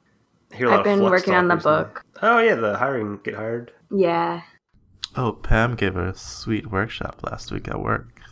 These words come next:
Speaker 2: Oh,
Speaker 3: Um,
Speaker 2: yeah.
Speaker 3: on how to, uh, pick a topic for giving a talk. It was well
Speaker 2: Yeah.
Speaker 3: attended, too.
Speaker 2: Yeah, we're about, like, fifteen people. All, all credit goes to, to Jess Evans, though. So I took this workshop. She did it for Philly Pug last year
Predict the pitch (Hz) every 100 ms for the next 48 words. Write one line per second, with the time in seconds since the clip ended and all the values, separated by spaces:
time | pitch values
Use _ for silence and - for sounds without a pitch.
0 | - _ _ _ _ 226 233 254 311 -
1 | - - 104 98 95 92 - 92 92 92
2 | 92 98 117 - - 104 - 101 113 95
3 | - _ - 92 90 101 98 98 95 104
4 | 104 - _ _ _ _ _ 110 98 98
5 | 101 92 98 110 104 92 95 104 98 123
6 | _ _ _ 277 320 254 247 220 214 202
7 | 196 196 185 180 165 165 170 175 - _
8 | - 208 202 196 208 - 190 185 175 170
9 | - 170 170 165 165 - - 190 180 165
10 | - 147 160 160 160 165 - 175 175 185
11 | 170 175 170 - 170 170 - 185 170 160
12 | - 170 170 165 165 - 165 165 170 165
13 | 170 - 156 156 165